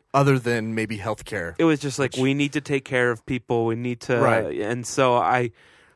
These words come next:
Speaker 2: what about what she said is so terrible, I guess.
Speaker 1: Yeah.
Speaker 2: So that would be the, the biggest thing
Speaker 1: Yeah,
Speaker 2: I,
Speaker 1: give us a
Speaker 2: I, I
Speaker 1: comment.
Speaker 2: came out of it, 'cause I, I,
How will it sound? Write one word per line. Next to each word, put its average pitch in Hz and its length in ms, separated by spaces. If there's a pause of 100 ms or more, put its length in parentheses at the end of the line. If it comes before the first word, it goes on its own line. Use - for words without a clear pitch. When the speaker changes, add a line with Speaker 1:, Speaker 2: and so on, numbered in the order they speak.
(140)
Speaker 2:
what 156 340
about 160 320
what 143 140
she 143 200
said 120 440
is 110 920 (160)
so 127 320
terrible, 95 760 (140)
I 113 140
guess. - 500
Speaker 1:
Yeah. 104 300 (520)
Speaker 2:
So 107 580 (240)
that 156 100
would 156 180
be 139 100
the, 117 220
the 113 100
biggest 110 340
thing 110 180
Speaker 1:
Yeah, 190 60
Speaker 2:
I, 180 40
Speaker 1:
give 170 160
us 151 120
a 151 40
Speaker 2:
I, - 20
I - 40
Speaker 1:
comment. 117 320
Speaker 2:
came 113 100
out 107 120
of 104 120
it, - 160
'cause 113 180
I, 113 300 (760)
I, 117 260